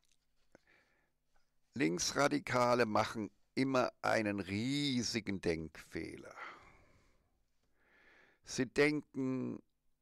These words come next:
alles, die Welt wäre jetzt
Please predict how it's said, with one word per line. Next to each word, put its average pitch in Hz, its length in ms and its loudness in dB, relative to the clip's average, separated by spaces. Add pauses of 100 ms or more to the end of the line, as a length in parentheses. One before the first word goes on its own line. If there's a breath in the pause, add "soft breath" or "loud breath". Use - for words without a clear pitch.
(220)
alles, - 1000 0 (220)
die 87 180 -6
Welt 110 460 4
wäre 90 240 2
jetzt - 560 -2